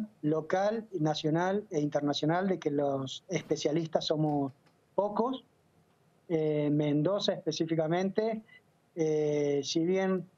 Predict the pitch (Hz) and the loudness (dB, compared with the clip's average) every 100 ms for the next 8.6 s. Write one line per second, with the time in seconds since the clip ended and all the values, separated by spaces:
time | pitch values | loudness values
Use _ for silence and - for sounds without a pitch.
0 | _ 160 156 156 151 151 151 - 180 170 | _ -2 0 2 2 2 0 0 0 0
1 | 160 190 185 180 165 175 180 180 170 160 | 0 -2 0 0 2 0 0 -2 -2 -2
2 | 151 160 165 160 156 156 160 151 151 151 | 0 0 0 2 2 0 0 -2 0 0
3 | 143 190 190 - 165 165 170 175 175 196 | 0 0 0 0 0 0 -2 0 0 0
4 | 190 208 214 - _ _ _ _ - 151 | 0 0 -2 -8 _ _ _ _ -4 0
5 | 165 175 170 165 165 170 165 196 202 196 | 2 2 2 0 0 0 2 2 2 0
6 | 180 180 180 175 175 170 175 160 175 170 | 0 0 0 0 0 0 0 0 -2 0
7 | 170 175 185 202 - _ _ - 175 180 | 0 2 2 0 -6 _ _ -2 0 2
8 | 214 220 214 220 233 240 | 2 0 0 2 2 0